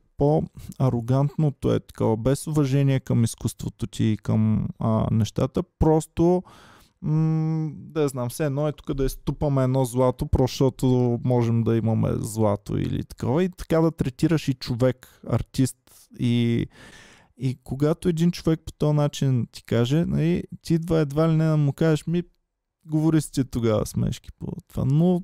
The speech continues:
трябва да го направиш, минаваш през това унижение и продължава. Но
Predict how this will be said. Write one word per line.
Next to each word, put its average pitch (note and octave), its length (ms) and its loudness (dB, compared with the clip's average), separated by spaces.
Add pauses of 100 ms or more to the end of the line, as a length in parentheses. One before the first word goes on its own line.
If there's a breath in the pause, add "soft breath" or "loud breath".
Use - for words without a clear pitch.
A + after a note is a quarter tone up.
(100)
трябва F3 260 2
да D#3+ 80 2
го C3+ 100 0
направиш, D3 600 -2
минаваш D3+ 480 2
през - 200 -4
това A#2 200 -2
унижение A#2+ 540 2 (600 loud breath)
и C#3 120 -4
продължава. B2+ 580 -2 (340 loud breath)
Но C3 260 2